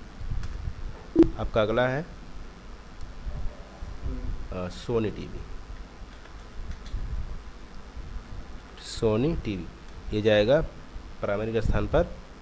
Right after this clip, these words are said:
टीवी, ठीक, इस भी ऐसे रखेंगे। और इसके बाद सोनी के बाद ओनिडा,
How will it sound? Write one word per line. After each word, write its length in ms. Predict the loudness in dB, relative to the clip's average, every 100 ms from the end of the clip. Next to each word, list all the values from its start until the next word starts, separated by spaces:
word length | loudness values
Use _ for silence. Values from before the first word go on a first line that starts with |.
| -16 -14 -4 2
टीवी, 320 | 2 4 2 0 -4 -6 -12 -10 -8 -8 -10 -10 -12 -6 -2
ठीक, 120 | 0 0 -4 -8 -10 -10 -10 -8 -8 -6 -4
इस 80 |
भी 140 | 6 6
ऐसे 160 | 6
रखेंगे। 380 | 2 2 2 0 -2 -6 -2 -2 -2 -6 -6 -10 -8 -8 -2 0
और 80 |
इसके 240 | 2 2 2
बाद 300 | 4 4 0 -8 -10 -10 -4
सोनी 200 | 0 2
के 80 | 4
बाद 200 | 4 4 2 -10 -8 -4 -4 -6 -10 -12 -8 -8 -8 -6 -6 -6 0
ओनिडा, 440 | 2 2 2 -2